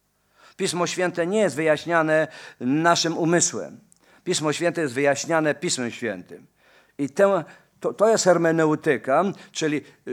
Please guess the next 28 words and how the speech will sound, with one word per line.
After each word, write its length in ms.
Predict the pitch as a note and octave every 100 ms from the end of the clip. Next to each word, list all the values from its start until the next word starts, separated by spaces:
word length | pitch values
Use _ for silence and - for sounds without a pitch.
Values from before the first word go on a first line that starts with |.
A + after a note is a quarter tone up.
| -
y, 160 | C3+ B2 -
nauka 520 | C3 D#3+ D#3 A3 F#3+ F#3
o 120 | D#3
wyjaśnianiu 600 | B2+ D3+ C#3+ F#3 F#3+ E3
Pisma 400 | - G#3 D3 C#3+
Świętego, 720 | - D3 B2+ A#2+ A2+ A#2+ F3+ F3+ - -
jaką 260 | G#3+ A3
w 40 | A#3
naszych 320 | A3 - G#3+
zborach 380 | D3+ C#3 B2+ D#3
przyjęliśmy. 800 | - A#3 C4 A#3 - A#2 E2+ - _ _ -
Przy-, 280 | - F#3 F3+ - - _ -
wyjaśniamy 760 | A#2+ A#3 G#3 - D#3+ D3 E3+
Pismo 440 | F#3+ - G3+ E3 D3
Święte 460 | - C3 C3 E3+
Pismem 360 | E3+ E3+ D#3 F#3
Świętym, 520 | - G#3 F#3+ C3+ B2+
nie 120 | G3+
swoimi 360 | A#3 F3+ F3+ E3
przeżyciami. 720 | - D3+ C#3+ C#3 C3 G#2+ F#2 E2+ _ _ _ _ _ _ _ _ _ _
Nie 140 | E3
potwierdzamy 760 | G#3 G3+ E3+ F3+ C#3 G#3 F3+ C3+
Pisma 320 | E3 E3+ D3+
Świętego, 520 | C3+ C#3+ C3+ E3+ E3+ - -
bo 100 | F3
ja 140 | G#3
to 140 | G#3 G3
przeżyłem, 580 | - F#3+ D3 C#3 G#2+